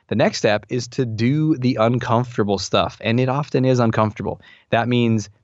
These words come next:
having boundaries, saying no. When someone's like, "Hey, can you do this for me?" And maybe you used to always do it for them, but then you resented them. Well, you say, "No, I, I'm, I can't. I'm not available then."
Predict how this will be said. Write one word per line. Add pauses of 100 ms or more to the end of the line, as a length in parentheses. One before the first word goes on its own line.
having
boundaries, (220)
saying
no.
When
someone's
like,
"Hey,
can
you
do
this
for
me?" (240)
And
maybe
you
used
to
always
do
it
for
them,
but
then
you
resented
them. (480)
Well, (320)
you
say, (280)
"No,
I, (120)
I'm,
I
can't.
I'm
not
available
then."